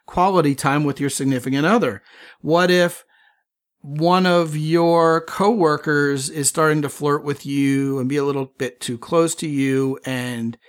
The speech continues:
you're spending time with them at work, and it seems innocent to you, but, you know, you're kind of boiling a frog there romantically,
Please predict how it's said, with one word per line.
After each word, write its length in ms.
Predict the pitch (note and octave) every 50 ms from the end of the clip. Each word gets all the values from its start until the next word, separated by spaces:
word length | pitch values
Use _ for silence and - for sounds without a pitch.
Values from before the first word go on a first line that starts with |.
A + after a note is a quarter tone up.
| _ _ _ _
you're 120 | - D3
spending 420 | D#3+ - - F#3 F3 F3 D#3+ D#3+ D3
time 440 | - - - - E3+ E3+ F3 E3+ D#3
with 160 | D3 C#3+ -
them 260 | D#3+ D3 D3 C#3+ C#3
at 140 | B2+ - -
work, 480 | E3 F3+ F#3 F#3 F#3 F3+ F3+ - - - _ - - - _ _ -
and 320 | C#3+ C#3+ C#3+ C#3 C#3 C#3+
it 100 | C#3 C#3
seems 340 | - - - G#3 G3+ F3+ C#3+
innocent 380 | D3+ D#3+ E3 E3 D#3+ - C#3+ C3
to 100 | - B2+
you, 420 | C3+ D#3+ C4 C4 F#3+ D#3 C#3+ C3+ B2+
but, 240 | B2+ C#3 C3 - - _ _ _ _ _ _ _
you 160 | C#3+ D3+ E3
know, 300 | F#3 G3+ G#3 G#3+ G#3 G#3
you're 300 | G#3 F#3 D3+ C#3+ C#3 C3+
kind 200 | - - F#3 G3+
of 140 | F3+ D3+ C3+
boiling 360 | D#3+ E3+ F3+ F#3+ G3 F#3 F3
a 60 | D#3+
frog 400 | - - G#3 G#3+ A3+ F#3+ D#3 C3+
there 240 | B2+ B2+ A#2+ G#2 G#2
romantically, 880 | A2 B2+ C3 C3+ C#3+ D3 D#3 D3+ - E3 E3 - F#3 F#3+ F#3 F#3+ F#3